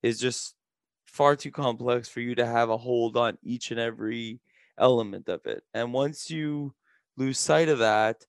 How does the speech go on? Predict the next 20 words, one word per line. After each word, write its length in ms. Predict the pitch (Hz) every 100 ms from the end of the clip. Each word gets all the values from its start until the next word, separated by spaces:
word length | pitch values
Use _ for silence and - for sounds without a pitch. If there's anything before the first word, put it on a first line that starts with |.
| _ _ _
and 160 | 117 117
try 260 | - 135 131
and 80 |
control 760 | - 135 - 143 131 131 127 - _ -
other 220 | 120 113
people 640 | - 156 - 131 127 123
or 140 | - 113
control, 880 | 123 113 - 131 120 120 117 117 - _ _ _ _ _ _ _ -
you 140 | 120
know, 360 | 110 110 110 - _ _ -
certain 280 | - 143 123
events 380 | 123 131 127
that 140 | - 120
are 80 | 113
beyond 360 | 120 120 123
your 100 | 113
control, 800 | 110 110 - 160 143 113 113 117 _ _ _ _ _ _ _ _ _ _ _ -
and, 260 | 123 117 -
and 360 | 123 120 117 127
really, 520 | 165 190 156 139